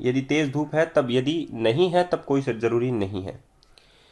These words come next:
साढ़े पाँच बजे ये आपको प्राणायाम करने का समय है। आपको सुबह वाले प्राणायाम को दोहराना होगा, जिसमें आप लोगों के पास है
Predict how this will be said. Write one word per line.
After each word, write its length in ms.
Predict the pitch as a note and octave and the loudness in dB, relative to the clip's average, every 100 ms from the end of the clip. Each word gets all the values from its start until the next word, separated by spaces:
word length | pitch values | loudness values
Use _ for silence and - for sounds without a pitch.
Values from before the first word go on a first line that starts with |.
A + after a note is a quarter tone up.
| _ _ | _ _
साढ़े 280 | - B2 C3+ | 6 8 8
पाँच 260 | D#3 E3 E3 | 8 6 6
बजे 180 | D3 E3+ | 2 0
ये 160 | F#3 | 2
आपको 220 | D#3 - | 2 0
प्राणायाम 440 | C#3 C#3 C#3+ D3 E3 | -2 2 6 6 6
करने 260 | D#3+ C#3+ | 2 2
का 100 | C#3+ | 2
समय 240 | C#3 C#3 C#3+ | 4 4 2
है। 160 | D3 | 2
आपको 260 | E3+ D3+ C3+ | 2 0 -2
सुबह 280 | B2+ C3 D3+ | -2 0 4
वाले 220 | D3 C#3 | 6 4
प्राणायाम 380 | C3+ C3+ C3+ C#3 | 2 4 4 4
को 120 | B2+ | 2
दोहराना 380 | G#2+ A2 B2 C#3+ | 4 4 6 6
होगा, 280 | D3 D3+ G3+ | 4 0 -2
जिसमें 280 | C3 C3 C3+ | -4 0 2
आप 160 | C3 | 2
लोगों 180 | C3 B2+ | 2 0
के 100 | C3 | 0
पास 280 | B2+ C3 C3 | 4 4 4
है 140 | C#3+ | -2